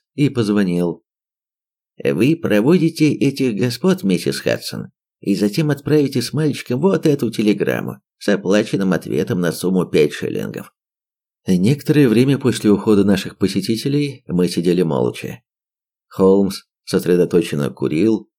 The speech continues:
сдвинув брови над своими проницательными глазами и слегка наклонив вперед голову с особенным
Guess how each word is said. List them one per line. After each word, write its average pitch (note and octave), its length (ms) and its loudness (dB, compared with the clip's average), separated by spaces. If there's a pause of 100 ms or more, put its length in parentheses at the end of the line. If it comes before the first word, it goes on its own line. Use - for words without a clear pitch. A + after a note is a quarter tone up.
(340)
сдвинув F2+ 680 0
брови C#3 380 0
над A#2 200 -6
своими B2 640 -2 (220)
проницательными A2 880 -2
глазами G2+ 760 -2 (380)
и G#3 140 2
слегка G#2+ 500 -2
наклонив G2 540 0
вперед D#2+ 360 0
голову F#2+ 540 0
с - 100 -6
особенным F#2 720 -2